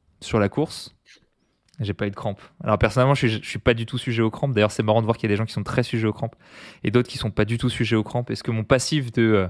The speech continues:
euh, go muscu, fitness, musculation fait en sorte que, euh, euh, j'y suis moins sujet peut-être ? Mais, euh, voilà.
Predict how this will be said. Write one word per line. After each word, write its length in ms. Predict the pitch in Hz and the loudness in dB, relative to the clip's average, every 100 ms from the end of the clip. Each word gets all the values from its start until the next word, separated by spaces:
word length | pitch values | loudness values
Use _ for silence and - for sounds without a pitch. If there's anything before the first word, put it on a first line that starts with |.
| - - - - - _ | -6 -20 -20 -20 -20 _
euh, 200 | 104 95 | 0 2
go 180 | 104 131 | 4 4
muscu, 560 | 135 139 - - 139 139 | 4 0 -2 -4 -2 -2
fitness, 460 | - 123 131 131 | -4 -2 2 2
musculation 640 | 123 - 127 117 - 135 127 | 0 -2 2 2 2 0 0
fait 160 | - 123 | 2 2
en 100 | 110 | 2
sorte 300 | - 117 - | 0 -2 -2
que, 140 | 120 | 2
euh, 200 | 110 95 - - _ - | 2 2 -2 -10 _ -8
euh, 120 | 101 | -8
j'y 160 | 101 107 | -6 -8
suis 180 | - 104 | -6 -4
moins 280 | 104 110 | -2 -2
sujet 360 | 110 - 104 104 | -2 -4 0 0
peut-être ? 480 | - - 127 - - _ _ _ _ _ _ _ _ _ - - - - - | -2 -4 -4 -4 -14 _ _ _ _ _ _ _ _ _ -20 -20 -20 -20 -4
Mais, 240 | 107 110 | 2 4
euh, 920 | 107 101 98 98 98 95 95 107 92 - - | 6 6 6 6 6 4 2 0 -4 -6 -2
voilà. 220 | 95 | -2